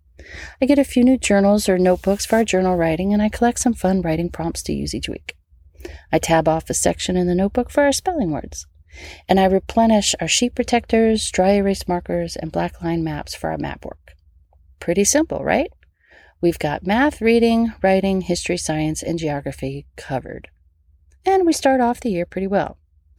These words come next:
The first week goes okay, but one child is already struggling with fractions. So what do I do?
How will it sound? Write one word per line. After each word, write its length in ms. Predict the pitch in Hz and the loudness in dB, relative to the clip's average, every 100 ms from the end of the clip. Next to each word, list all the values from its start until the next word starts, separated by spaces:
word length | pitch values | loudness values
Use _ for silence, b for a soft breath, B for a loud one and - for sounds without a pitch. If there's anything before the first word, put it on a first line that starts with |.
| b b b b b - | b b b b b -10
The 80 | 285 | -2
first 280 | 339 - - | 0 0 0
week 160 | 294 | -2
goes 220 | 233 226 | 0 0
okay, 360 | 277 - 180 240 | -2 -2 0 0
but 280 | 214 208 196 | 0 0 0
one 240 | 220 262 | 2 2
child 440 | 254 226 220 220 214 | 2 2 4 2 0
is 160 | 196 | 0
already 360 | 180 180 185 175 | 0 2 0 -2
struggling 420 | - 170 165 160 | -2 -2 0 -2
with 120 | 143 | -4
fractions. 600 | - 113 - - - - | -4 -4 -4 -10 -10 -10
So 180 | - 156 | -6 -4
what 100 | 160 | -2
do 100 | 160 | -2
I 80 | 160 | -2
do? 340 | 170 240 269 | 2 2 2